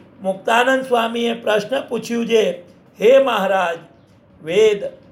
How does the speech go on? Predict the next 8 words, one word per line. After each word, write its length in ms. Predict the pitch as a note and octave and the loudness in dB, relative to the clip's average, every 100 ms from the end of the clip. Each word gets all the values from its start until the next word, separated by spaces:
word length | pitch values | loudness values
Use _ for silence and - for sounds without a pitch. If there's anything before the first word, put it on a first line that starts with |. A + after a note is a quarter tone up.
| - | -8
શાસ્ત્ર, 840 | F#3+ F#3+ G#3 - A3+ A3 F#3+ D3+ - - - | 0 2 2 -2 0 0 0 -4 -10 -20 -12
પુરાણ 480 | G3 G#3 A#3 A3 F#3 - - - | -4 0 2 2 -2 -10 -20 -8
અને 180 | G#3 A#3 | -4 -2
ઇતિહાસને 960 | A3 G3+ - G#3+ A#3 A#3+ B3+ A#3 E3+ - _ _ _ | 0 -2 0 2 2 0 -4 -6 -6 -14 _ _ _
વિશે 560 | G3 A3+ A#3+ A3 F#3 E3+ - - E3+ | -12 -10 -2 -2 0 -6 -12 -12 -4
ભગવાનનું 680 | F3+ G#3 A3+ B3 B3 A#3 G#3 | -2 0 0 0 -2 -6 -4
સગુણ 440 | G3+ F#3+ B3+ C4+ | -2 2 2 2
સ્વરૂપ 480 | B3+ A#3 A3+ G#3 | 0 0 2 0